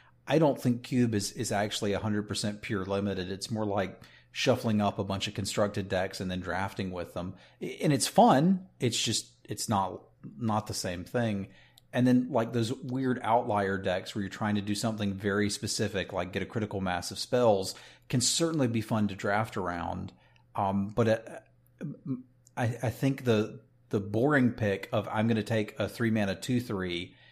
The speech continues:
doesn't seem exciting as I'm gonna take this spell that can do this, what looks like a powerful effect." But my deck of three mana two threes will probably run you over if you're playing a bunch of these cards that we're talking about.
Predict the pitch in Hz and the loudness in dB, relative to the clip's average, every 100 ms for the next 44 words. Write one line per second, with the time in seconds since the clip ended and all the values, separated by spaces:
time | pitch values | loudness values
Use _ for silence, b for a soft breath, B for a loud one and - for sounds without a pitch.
0 | b _ - 135 123 120 139 - 135 110 | b _ -12 2 4 6 4 4 6 6
1 | 101 - 151 170 113 104 104 107 107 104 | 2 0 4 4 6 4 4 2 2 0
2 | 113 104 - - 120 117 107 104 107 104 | -2 -2 -2 0 2 4 2 0 0 2
3 | 110 104 101 - 120 107 113 123 131 107 | 2 2 0 -2 -4 0 2 2 2 2
4 | 95 - 107 113 104 95 90 - 131 95 | 0 2 4 4 2 -2 -2 2 4 4
5 | 87 - B B B B - _ _ 117 | 0 -12 B B B B -20 _ _ 2
6 | 120 131 131 123 123 - 127 117 110 101 | 6 6 6 6 4 2 4 4 4 2
7 | 131 123 123 104 113 - - 131 127 123 | 0 2 2 2 -2 -4 0 2 4 4
8 | 110 107 104 98 104 104 92 87 98 - | 4 4 4 4 4 2 -2 -4 -8 -2
9 | 98 98 92 87 92 87 - 95 90 85 | 0 0 -2 -4 -6 -6 -4 -2 -2 -4
10 | 101 87 90 87 - 85 78 82 87 90 | -8 -6 -2 -4 -4 -12 -8 -6 -6 -8
11 | - | -10